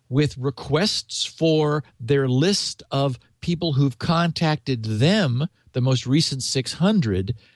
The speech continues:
spoofing the source I P, so they all aimed, all forty-five hundred of those servers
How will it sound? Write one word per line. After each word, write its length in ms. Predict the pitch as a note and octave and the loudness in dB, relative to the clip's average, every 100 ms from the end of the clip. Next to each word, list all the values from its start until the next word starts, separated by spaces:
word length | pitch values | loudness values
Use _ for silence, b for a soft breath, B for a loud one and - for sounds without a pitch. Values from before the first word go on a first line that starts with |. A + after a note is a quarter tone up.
| b b | b b
spoofing 640 | - - - B3 B3 B3 | -8 -6 2 2 2 -2
the 100 | G#3 | 0
source 380 | - G#3+ A#3 - | 0 0 0 0
I 140 | B2 | -2
P, 480 | B2 - A#2+ A2+ B2+ B B | -2 -2 -2 0 0 B B
so 180 | - D#3 | -2 0
they 200 | C#3+ C#3+ - | 2 0 0
all 520 | E3 F3 G3+ G#3+ G3+ - | -4 0 0 0 -2 -2
aimed, 480 | F3+ G3 F3+ C#3+ C3+ | 0 2 2 0 -4
all 280 | D3 D#3 G3 | -2 -2 -2
forty-five 680 | G#3+ A3 G#3 - F3 F3+ | -4 -4 -4 -2 -2 0
hundred 280 | D#3+ E3+ E3 | 0 0 -2
of 60 | D3 | -2
those 180 | C#3+ C#3 | -2 -2
servers 400 | G3 G#3 C#3+ | -2 -2 -2